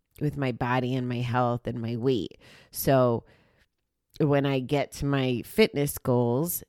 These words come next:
then maybe, well, and my smoking and caffeine, can't forget that I'm without them right now, but it actually hasn't been as horrible as I would have thought. Um, but once I get through that,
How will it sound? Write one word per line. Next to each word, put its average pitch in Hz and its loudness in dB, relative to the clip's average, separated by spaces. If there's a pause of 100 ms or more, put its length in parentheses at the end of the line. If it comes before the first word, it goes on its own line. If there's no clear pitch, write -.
then 131 0
maybe, 127 -2 (680)
well, 120 -4
and 113 -4
my 110 -4
smoking 113 -4
and 110 -6
caffeine, 110 -8 (180)
can't - -16
forget - -6
that - -8 (360)
I'm 127 -4
without 131 0
them 127 -4
right 113 -4
now, 101 -2 (680)
but 123 0
it 127 -2
actually 120 -4
hasn't 117 -2
been 123 -4
as 117 -10
horrible 123 -4
as 120 -4
I 120 -2
would 117 -2
have 117 -8
thought. 113 -8 (1200)
Um, 120 -4 (720)
but 151 8
once 170 2
I 160 6
get 139 2 (140)
through 143 2
that, 139 6